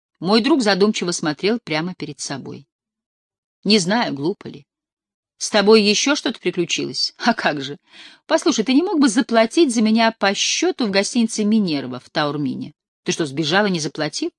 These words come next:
Пришлось. Заплатишь? Я оставлю тебе деньги». Можешь оставить их себе, конечно, заплачу.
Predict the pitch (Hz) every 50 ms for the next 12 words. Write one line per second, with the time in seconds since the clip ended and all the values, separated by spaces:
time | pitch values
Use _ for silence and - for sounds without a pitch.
0 | _ - - 262 247 - - 311 320 302 - - - _ _ _ _ - - 190
1 | 196 - 254 269 302 294 - - - - - _ _ _ _ _ _ _ _ _
2 | _ - 247 277 - - 330 311 220 196 165 - 151 147 151 139 135 135 127 127
3 | - - - _ _ _ _ _ _ _ _ _ _ _ _ _ _ _ _ -
4 | 233 302 311 277 269 - 240 208 202 - - 202 196 190 180 - 170 - - -
5 | 156 143 139 135 - - - 190 214 208 - - 165 151 156 143 - 151 147 139
6 | - - 139 139